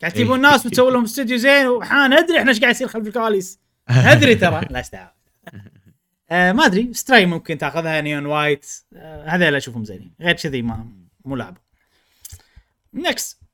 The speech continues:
Speaker 2: نكست. عندنا بيست أدابتيشن.
Speaker 1: هذا حقك، هذا حقك مشعل. أنت أحسك أحسن بال-
Speaker 2: شنو ال-
Speaker 1: بس
Speaker 2: recognize outstanding creative work that faithfully and authentically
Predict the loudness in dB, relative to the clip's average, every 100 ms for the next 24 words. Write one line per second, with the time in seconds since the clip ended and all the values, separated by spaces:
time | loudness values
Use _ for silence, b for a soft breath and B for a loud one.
0 | _ _ _ _ _ _ -8 -8 -8 -20
1 | _ -18 -18 _ _ _ _ _ _ _
2 | _ _ -6 -2 2 4 4 4 2 0
3 | 0 -2 -2 -10 -14 -2 0 0 2 2
4 | 4 2 4 2 0 -10 -8 -2 0 0
5 | -2 -6 -16 -14 -10 -8 -8 -10 -14 -16
6 | -18 -14 -14 -12 -14 -20 _ _ _ _
7 | _ _ _ _ 0 2 2 0 -2 -4
8 | -8 -12 -18 -20 -6 2 2 4 0 0
9 | 2 2 2 0 -2 -2 -2 0 -2 -2
10 | -4 0 0 -2 -2 -2 -2 -2 -2 -2
11 | -2 0 0 0 -4 -4 -6 b b b
12 | -4 -2 -2 -2 -2 -2 -6 -8 -6 -4
13 | -4